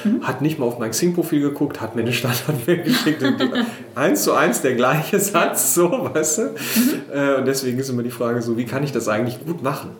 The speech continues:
Speaker 2: ne?
Speaker 1: Mhm.
Speaker 2: Also ohne die Leute zu nerven, ohne wie so ein nerviger Vertreter rüberzukommen und, äh, es gibt ja, ich denke, es gibt Berufe, wo die Leute sagen, „Boah,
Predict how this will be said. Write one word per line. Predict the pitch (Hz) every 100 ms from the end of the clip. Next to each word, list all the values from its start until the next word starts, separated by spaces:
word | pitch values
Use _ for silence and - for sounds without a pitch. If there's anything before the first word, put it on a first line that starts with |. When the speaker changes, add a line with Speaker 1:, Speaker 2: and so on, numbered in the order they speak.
| 123
Speaker 2:
ne? | 123 113 156 160 104
Speaker 1:
Mhm. | 107
Speaker 2:
Also | 101 110
ohne | 117 123
die | 110
Leute | 110 113 123
zu | -
nerven, | 104 113 139 -
ohne | - 120 117
wie | 113
so | 110
ein | 107
nerviger | 104 120 120 107
Vertreter | - - - 113 - 104
rüberzukommen | 107 110 - - - 107 107
und, | 95 104 101
äh, | 101 87
es | -
gibt | 147 143
ja, | 120 104 - - - -
ich | -
denke, | 151
es | 147
gibt | 160 160
Berufe, | 139 147 117
wo |
die | 117
Leute | 113 110
sagen, | 107
„Boah, | -